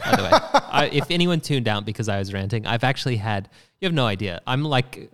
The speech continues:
Speaker 1: working at home 'cause my dog just got his, um, you know, those things removed.
Speaker 2: Yeah.
Speaker 1: And, uh, I've just had all this rage bottled up
Speaker 2: <laughs>
Speaker 1: for this podcast. Anyway, I apologize, A W S. Please don't blacklist me.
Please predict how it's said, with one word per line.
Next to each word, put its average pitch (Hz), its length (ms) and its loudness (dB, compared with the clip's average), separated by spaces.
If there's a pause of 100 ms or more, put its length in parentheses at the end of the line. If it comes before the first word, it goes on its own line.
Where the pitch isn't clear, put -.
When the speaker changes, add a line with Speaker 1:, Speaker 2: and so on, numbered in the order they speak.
(140)
Speaker 1:
working 120 360 0
at 85 80 -6
home 110 260 -2
'cause 110 180 -4
my 98 100 -2
dog 95 320 -2
just - 200 -10
got 95 160 -6
his, 95 280 -8
um, 87 360 -6 (100)
you 104 120 -12
know, 92 180 -8 (300)
those 101 180 -6
things 101 260 -4
removed. 104 520 -4
Speaker 2:
Yeah. - 80 -16 (380)
Speaker 1:
And, 95 520 -4
uh, 92 160 -2
I've 120 140 -2
just 123 180 -2
had 120 140 -2
all 95 160 -2
this 98 200 -6
rage 95 320 -6
bottled 87 320 -8
up 85 240 -10 (260)
Speaker 2:
<laughs> - 280 -16
Speaker 1:
for 120 80 -2
this 110 220 2
podcast. - 760 -8 (920)
Anyway, 127 220 6
I 123 160 6
apologize, 131 640 4
A 113 100 4
W 104 260 0
S. 95 120 -4
Please 120 240 -4
don't 95 180 -4
blacklist 90 480 -8
me. 95 160 -6